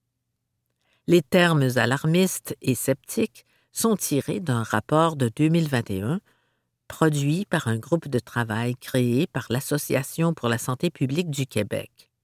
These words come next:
Y a-t-il des points de convergence entre ces discours ?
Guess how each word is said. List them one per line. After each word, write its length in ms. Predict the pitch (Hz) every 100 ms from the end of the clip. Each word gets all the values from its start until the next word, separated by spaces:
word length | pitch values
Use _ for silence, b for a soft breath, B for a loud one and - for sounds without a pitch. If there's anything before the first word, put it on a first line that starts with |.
| _ _ _ _ _ _ _ _ _ -
Y 140 | 147
a-t-il 340 | 156 - 269 170
des 140 | 139
points 340 | - 170 175
de 160 | 151 107
convergence 840 | - 107 104 120 131 160 233 208 135
entre 240 | 131 135
ces 200 | - 131
discours ? 720 | 131 143 - 180 233 143 _